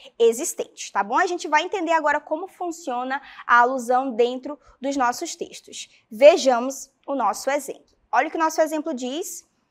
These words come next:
"Todos os dias, quando acordo, não tenho mais o tempo que passou, mas tenho muito tempo.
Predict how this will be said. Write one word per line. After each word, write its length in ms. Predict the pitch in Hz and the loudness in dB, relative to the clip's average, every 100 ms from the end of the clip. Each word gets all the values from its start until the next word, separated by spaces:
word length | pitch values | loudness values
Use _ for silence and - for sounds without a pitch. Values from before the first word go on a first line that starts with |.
| _ _ _ _ | _ _ _ _
"Todos 560 | 269 269 330 403 370 311 | 8 10 10 8 2 -2
os 140 | 277 | -4
dias, 840 | 226 214 208 208 262 359 - - _ _ _ | -6 -10 -8 -4 -2 -2 -8 -16 _ _ _
quando 760 | - 269 262 277 277 330 349 - | 0 2 2 0 -4 -6 -10 -4
acordo, 880 | 220 214 - - 202 202 240 247 349 _ _ _ - | -2 -2 -8 -4 -2 -2 -8 -12 -12 _ _ _ -4
não 320 | 302 415 466 | 0 0 -2
tenho 360 | - 381 381 370 | -4 -4 -4 -4
mais 380 | 349 349 320 | 0 0 -2
o 80 | 359 | -6
tempo 760 | 359 - 285 294 311 - 381 403 _ _ | -8 -8 -6 -4 -6 -6 -6 -8 _ _
que 160 | 262 | -12
passou, 720 | 247 285 330 - - 196 - _ _ _ - | -2 2 2 0 -6 -6 -8 _ _ _ -14
mas 400 | 311 392 415 - | 0 2 2 -4
tenho 640 | - - 302 349 381 359 320 | -10 -6 -2 -2 -4 -6 -4
muito 640 | 269 262 311 415 427 - | -4 -4 -4 -4 -6 -10
tempo. 720 | 381 _ 247 226 202 190 190 | -12 _ -6 -6 -12 -16 -16